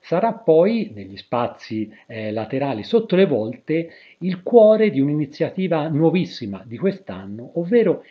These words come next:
il primo premio nazionale di paleoarte.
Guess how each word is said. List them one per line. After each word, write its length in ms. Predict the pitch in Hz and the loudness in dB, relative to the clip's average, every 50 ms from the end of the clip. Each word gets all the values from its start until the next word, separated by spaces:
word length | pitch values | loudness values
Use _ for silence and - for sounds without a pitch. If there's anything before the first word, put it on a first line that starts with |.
| _ _ | _ _
il 220 | - 139 131 123 123 _ | -10 -8 -8 -8 -8 _
primo 580 | - 220 247 254 220 160 120 104 95 98 - _ _ | 0 2 2 2 2 2 0 -2 -6 -10 -14 _ _
premio 520 | - 156 160 185 175 151 123 110 107 104 | -4 0 2 2 0 0 -2 -6 -8 -8
nazionale 840 | 113 143 208 226 220 - - - 196 190 180 160 151 165 170 175 170 | -6 -4 -4 -4 -6 -6 -4 -2 0 0 0 -2 -4 -4 -2 -2 -2
di 120 | 156 143 135 | -4 -4 -4
paleoarte. 1040 | - 160 156 160 156 156 151 139 113 92 85 90 - - _ _ - - 87 - | -2 -2 0 2 4 4 4 4 2 0 -4 -12 -16 -20 _ _ -18 -18 -18 -20